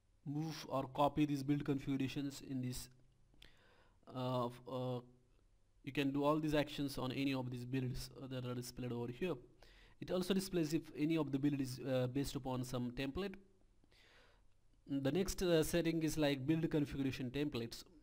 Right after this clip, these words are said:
So this, uh, build configuration templates shows what kind of templates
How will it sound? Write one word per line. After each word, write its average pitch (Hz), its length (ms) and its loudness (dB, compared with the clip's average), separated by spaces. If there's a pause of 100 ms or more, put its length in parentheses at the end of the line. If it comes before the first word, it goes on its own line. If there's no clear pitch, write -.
(100)
So 127 200 -4
this, 143 320 0
uh, 135 180 4 (120)
build 180 120 2
configuration 170 600 2
templates 156 540 -2 (1900)
shows 151 320 -2
what 151 220 0
kind 151 160 4
of 147 160 0
templates 156 500 0